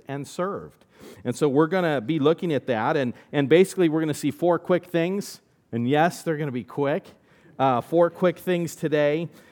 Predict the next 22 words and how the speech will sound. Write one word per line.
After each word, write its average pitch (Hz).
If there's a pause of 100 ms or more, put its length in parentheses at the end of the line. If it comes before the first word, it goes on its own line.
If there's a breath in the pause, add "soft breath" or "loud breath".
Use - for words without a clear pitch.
And 139
that 180
is 196
that 143
Jesus 190
fulfilled, 139 (340 soft breath)
uh, 127
promises - (180 soft breath)
and 139
confirmed 165
all 135
the 185
things 170
that 139
God 127
said 143
about 113
who 151
the 139
Messiah 117
would 98
be. 98